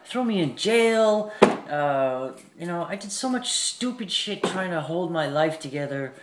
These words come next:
a-, and the whole thing just spiraled out of control, and, and, you know, I had completely forgotten about God. I had completely forgotten, well, not completely, I still prayed every night, but I just wasn't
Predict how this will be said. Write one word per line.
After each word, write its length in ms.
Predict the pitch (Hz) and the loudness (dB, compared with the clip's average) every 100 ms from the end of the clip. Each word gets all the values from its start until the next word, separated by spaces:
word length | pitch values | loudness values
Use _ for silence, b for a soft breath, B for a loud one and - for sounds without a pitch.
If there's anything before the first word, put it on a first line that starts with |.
| B B B B B B | B B B B B B
a-, 40 | - | -12
and 420 | 139 - 143 147 | -10 -8 -6 -6
the 60 | 139 | -2
whole 200 | 180 185 | 0 0
thing 200 | 180 156 | -2 -6
just 260 | 143 - | -6 -6
spiraled 680 | - - - 185 185 170 151 | -4 -6 -6 -4 0 0 0
out 160 | 135 | 0
of 120 | 127 127 | -2 -6
control, 640 | 117 - 120 110 92 92 | -12 -10 -6 -4 -4 -6
and, 400 | 113 113 107 104 101 B B B _ _ - | -8 -8 -8 -10 -12 B B B _ _ -10
and, 480 | 110 110 107 110 - _ _ _ _ _ _ _ _ _ _ _ - | -8 -6 -8 -10 -14 _ _ _ _ _ _ _ _ _ _ _ -14
you 60 | |
know, 380 | 127 123 120 110 - _ _ _ _ _ _ | -8 -6 -6 -8 -16 _ _ _ _ _ _
I 60 | - | -14
had 380 | 131 131 - - | -10 -10 -12 -18
completely 480 | 123 - 226 185 147 | -18 -10 -8 -6 -6
forgotten 480 | 147 135 147 117 104 | -4 2 2 2 -2
about 340 | 110 104 - | -2 -2 -2
God. 440 | 101 101 92 90 90 | -4 -2 -4 -6 -12
I 60 | |
had 180 | - - | -18 -16
completely 460 | 123 135 185 175 165 | -16 -8 -4 -2 -2
forgotten, 720 | 156 131 139 - 135 123 113 - 151 | -4 0 0 0 -4 -12 -14 -16 -10
well, 100 | 180 | -8
not 220 | 240 247 | -6 -6
completely, 520 | 208 202 247 240 220 | -6 -4 -6 -4 0
I 120 | 208 | 0
still 240 | 208 - 269 | 0 -2 -2
prayed 480 | - - 285 285 | -2 -2 0 2
every 220 | 285 262 254 | 0 0 2
night, 520 | 233 277 302 214 - | 4 4 2 0 -4
but 140 | 180 | -4
I 120 | 190 196 | -2 -2
just 340 | 220 - - | -2 -4 -2
wasn't 420 | 220 233 247 185 | -2 0 0 -2